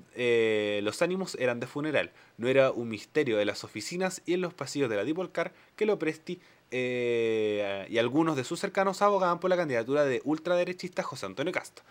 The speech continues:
Hablaban abiertamente de ello. Comillas. "No sé qué va a pasar con nosotros ahora", dijo Lo-, dijo Lopresti en esta reunión. "Boric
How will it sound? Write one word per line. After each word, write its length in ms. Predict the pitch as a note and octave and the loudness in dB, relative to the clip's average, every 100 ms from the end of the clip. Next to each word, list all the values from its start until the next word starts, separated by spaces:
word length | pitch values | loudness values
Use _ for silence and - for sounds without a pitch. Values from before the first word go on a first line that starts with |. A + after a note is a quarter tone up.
| - | -14
Hablaban 440 | - B2+ C3 C#3 - | -4 0 2 2 0
abiertamente 760 | G#2+ A2 B2+ C3+ B2 A#2+ - C3 | -6 -4 -4 -4 -6 -6 -4 -2
de 60 | |
ello. 180 | G2+ - _ _ | -4 -10 _ _
Comillas. 480 | - F3 - - - _ - - - - D#3+ | 0 0 0 -8 -20 _ -20 -20 -20 -10 -2
"No 120 | F3+ | 0
sé 160 | G#3 | 2
qué 100 | G#3 | 4
va 80 | G#3+ | 4
a 60 | G3 | 4
pasar 280 | F3+ F#3 E3 | 2 0 0
con 160 | F3+ | -2
nosotros 420 | E3+ F3+ F3+ - | -2 -4 -6 2
ahora", 220 | F#3+ G#2 - _ _ | 4 4 0 _ _
dijo 280 | - A2+ D3 | -6 -4 0
Lo-, 240 | C#3+ D3 - | 0 -2 -6
dijo 260 | A2+ A#2+ D3+ | -6 0 2
Lopresti 520 | E3 E3 - F#3+ F#3 | 2 0 -6 -10 -10
en 100 | B2 | -8
esta 480 | A2 - C3 C#3+ C#3 | -6 -6 -4 0 0
reunión. 300 | C#3+ F3 C3 - - - - | 0 -2 -4 -12 -20 -20 -2
"Boric 360 | E3+ G3 G#3 | 2 4 2